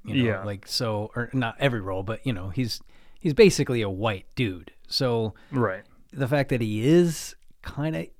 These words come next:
Speaker 1: kinda Asian gives him, like, I, I don't know. I, I, I could sell, I could see if someone were to have confronted him or bring it to his attention at the time, he could partly be like, "Well,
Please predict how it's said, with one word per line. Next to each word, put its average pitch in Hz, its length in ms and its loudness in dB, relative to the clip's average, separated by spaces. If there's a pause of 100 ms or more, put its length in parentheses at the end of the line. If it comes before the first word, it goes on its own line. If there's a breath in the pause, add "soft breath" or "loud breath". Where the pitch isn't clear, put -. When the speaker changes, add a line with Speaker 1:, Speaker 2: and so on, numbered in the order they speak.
Speaker 1:
kinda 151 360 -2
Asian 147 580 2 (300)
gives 131 200 -4
him, 120 240 -4
like, 98 340 -10 (180)
I, - 180 -10
I 147 120 -4
don't 113 140 -4
know. 92 300 -12
I, - 140 -14 (100)
I, - 100 -14 (120)
I 147 80 2
could 160 160 0
sell, 170 280 4
I 156 80 2
could 151 160 0
see 190 280 4
if 135 100 2
someone 143 320 2
were 139 160 4
to 120 120 2
have 110 100 -2
confronted 123 500 0
him 113 140 -2
or 104 40 -6
bring 120 200 -2
it 107 100 -8
to - 80 -6
his 107 60 -6
attention 107 380 -8
at 101 80 -14
the - 60 -18
time, 120 340 -4
he 117 100 -4
could - 160 -12
partly 117 340 -4
be 107 160 -8
like, 101 260 -10
"Well, 135 340 -4